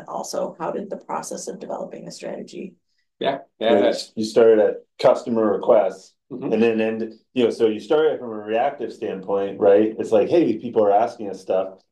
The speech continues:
Speaker 3: And now you're in a stance of, like, "We're prepared for whatever you ask," kind of, uh,
Speaker 2: Yeah, or, you know, it's,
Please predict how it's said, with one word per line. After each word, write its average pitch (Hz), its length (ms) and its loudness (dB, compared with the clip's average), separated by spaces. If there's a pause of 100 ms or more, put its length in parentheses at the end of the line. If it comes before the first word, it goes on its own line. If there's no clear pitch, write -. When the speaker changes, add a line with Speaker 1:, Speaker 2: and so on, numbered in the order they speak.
(120)
Speaker 3:
And 107 160 -4
now 123 480 -2
you're 107 180 -2
in 104 60 -6
a 101 100 -6
stance 104 480 -4
of, 92 180 -4
like, 92 420 -2 (100)
"We're 123 460 0
prepared 104 500 -4
for 104 100 -8
whatever 98 360 0
you 90 180 -4
ask," 98 420 -4 (220)
kind 95 140 -8
of, 85 180 -10 (300)
uh, 104 160 -2
Speaker 2:
Yeah, 208 240 0
or, 123 280 2
you 127 60 -4
know, 143 200 -2
it's, - 300 -10